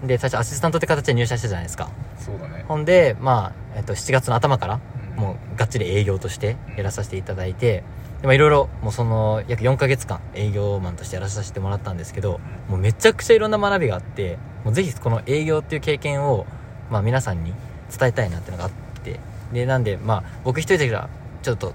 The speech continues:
Speaker 1: 伝えきれないなと思って、まあ、ぜひ先輩とも話したいなと思って、ちょっと今回、撮らさせてもらってるんですけど、先輩がなんで、まず、その、新卒大学卒業されて営業に入ったのかっていう話をちょっと聞きたいなと思って、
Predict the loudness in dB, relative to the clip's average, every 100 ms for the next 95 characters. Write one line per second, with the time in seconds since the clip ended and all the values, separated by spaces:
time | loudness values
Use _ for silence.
0 | -4 2 2 2 0 0 0 0 0 0
1 | 2 4 4 2 -8 -8 0 0 0 0
2 | 2 2 0 -2 -2 -2 -4 -6 -8 -10
3 | -12 -12 -10 -6 -4 -4 -6 -10 -12 -12
4 | -10 -2 -2 0 0 0 0 -2 -4 -4
5 | -2 -2 -4 -10 -12 -14 -14 -8 0 0
6 | 0 0 2 2 0 -2 -2 -4 -4 -2
7 | -2 -4 -6 6 6 8 4 2 -4 -6
8 | -6 0 0 0 -8 -14 -12 -6 -4 -2
9 | -2 -2 -2 0 2 2 -2 -2 0 0
10 | 0 -2 -2 0 2 2 0 -2 -4 -6
11 | -6 -4 0 -2 -4 -8 -10 -6 -6 -6
12 | -10 -10 -10 -10